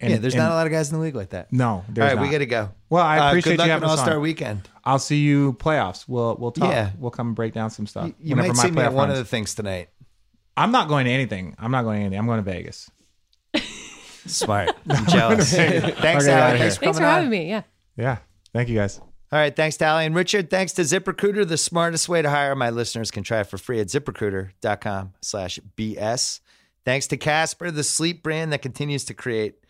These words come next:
Speaker 2: an exceptionally comfortable sleep ex-, experience. Remember, they offer a one hundred night risk-free sleep on a trial. Returns are hassle-free if you're not completely satisfied.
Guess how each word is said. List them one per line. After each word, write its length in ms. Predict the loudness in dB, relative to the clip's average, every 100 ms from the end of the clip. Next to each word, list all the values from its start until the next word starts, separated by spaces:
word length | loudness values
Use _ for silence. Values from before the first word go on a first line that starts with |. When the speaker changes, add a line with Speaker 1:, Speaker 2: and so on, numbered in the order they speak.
| _ _ _ _ _
Speaker 2:
an 80 | -6
exceptionally 600 | -6 -2 -2 -2 -4 -6
comfortable 480 | -4 -8 -8 -8 -8
sleep 300 | -8 -8 -10
ex-, 220 | -12 -14 -20 _ _ _ _ _ _ _
experience. 680 | -8 -6 -2 2 2 2 -2
Remember, 340 | 0 0 0 0
they 160 | 2
offer 260 | 0 0 -2
a 80 | 0
one 200 | 0 -2
hundred 240 | -4 -2
night 220 | -2 -2
risk-free 580 | -4 -4 -4 -4 -4 -10 _ _ _
sleep 340 | -6 -4 0
on 140 | -2 -2
a 60 |
trial. 360 | -2 0 0 0
Returns 380 | -4 -6 -6 -4
are 60 |
hassle-free 800 | -4 -4 -4 -8 -8 -6 -6 -10
if 100 | -14
you're 80 | -8
not 140 | -8
completely 360 | -8 -12 -10 -8
satisfied. 640 | -8 -8 -10 -10 -12 -12